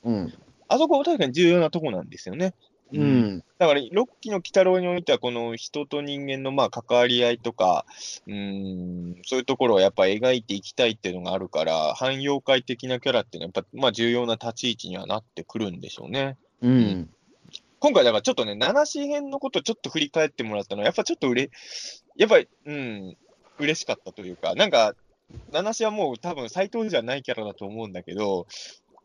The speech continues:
Speaker 2: やっぱね、重要なキャラじゃないですか、ロッキー鬼太郎においてはね。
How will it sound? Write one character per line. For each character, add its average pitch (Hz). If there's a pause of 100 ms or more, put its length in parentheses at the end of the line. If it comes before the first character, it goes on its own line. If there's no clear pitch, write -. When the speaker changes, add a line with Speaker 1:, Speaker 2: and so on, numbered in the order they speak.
(140)
Speaker 2:
や 190
っ 208
ぱ 196
ね、 135 (360)
重 170
要 202
な 202
キ 202
ャ 185
ラ 147
じ 110
ゃ 95
な 92
い -
で -
す -
か、 - (240)
ロ 131
ッ -
キ 127
ー -
鬼 -
太 113
郎 98
に 87
お 82
い 82
て 85
は 82
ね。 120